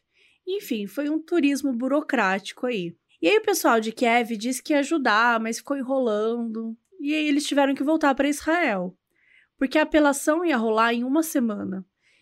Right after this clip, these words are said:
E ele sabia que tinha ferrado tudo, porque eles não tinham conseguido os documentos e provavelmente não iam conseguir. Enquanto isso, o John continuava preso, aguardando a forca. Dias antes da apelação,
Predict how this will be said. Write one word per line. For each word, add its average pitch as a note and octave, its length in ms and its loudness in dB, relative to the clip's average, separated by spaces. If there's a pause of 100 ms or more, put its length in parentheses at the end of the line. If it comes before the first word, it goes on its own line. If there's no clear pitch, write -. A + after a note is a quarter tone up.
(240)
E F4 60 2
ele E4+ 100 6
sabia D#4 400 4
que - 60 -8
tinha C4 180 0
ferrado B3 380 0
tudo, A#3+ 340 -4
porque B3+ 220 -4
eles B3+ 160 -2
não C#4 100 0
tinham C#4 220 -2
conseguido B3+ 600 -4
os A#3+ 120 -6
documentos B3+ 760 -2
e F#4+ 80 -2
provavelmente D#4+ 720 2
não D#4 80 2
iam D#4+ 140 4
conseguir. D#4 640 -2 (260)
Enquanto C#4+ 460 0
isso, A#3+ 480 -2
o A#3+ 100 -4
John B3+ 220 2
continuava C#4 600 2
preso, B3 600 2
aguardando B3 520 2
a C#4 40 4
forca. G3+ 640 -4 (840)
Dias C4 420 2
antes C4 320 2
da A#3+ 80 2
apelação, G#3+ 760 -2